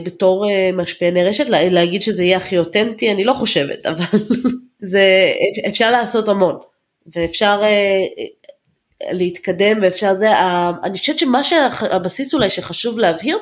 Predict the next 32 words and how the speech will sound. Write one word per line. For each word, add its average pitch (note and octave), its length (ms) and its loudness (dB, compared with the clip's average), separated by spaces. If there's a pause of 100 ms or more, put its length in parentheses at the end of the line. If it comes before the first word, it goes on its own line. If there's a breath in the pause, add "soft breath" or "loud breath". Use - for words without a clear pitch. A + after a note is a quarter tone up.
פה, B3+ 200 -2 (560 soft breath)
זה G#3+ 100 -2
שהחוקים A3 560 0
לאיך D#4+ 220 2
לעשות D#4 340 0
כסף C4 320 -4
לא G#3 120 0
השתנו. E3 360 -4 (600)
פשוט D#4+ 320 -4
ה-, A#3 560 2 (920)
הדרך B3+ 560 0
אולי B3+ 180 2
התקצרה, D#4+ 540 -2
אבל A3 140 0
החוקים G#3+ 400 -6
עצמם D#4+ 260 -6
לא C#4 80 0
השתנו. C4 460 -4
כלומר, F#3 220 -2 (580 loud breath)
אם D#4 140 4
אני, E4+ 340 2 (260)
נגיד, A3+ 280 0
מכינה B3 640 2
עוגיות G3+ 600 0
שוקולד C4+ 440 0
מדהימות, F#3+ 500 -2 (460)
אז G#3+ 160 -2
אני B3 140 0
יכולה D#4 240 2
להכין F4 200 -2
אותם E4+ 220 0
בבית B3 380 2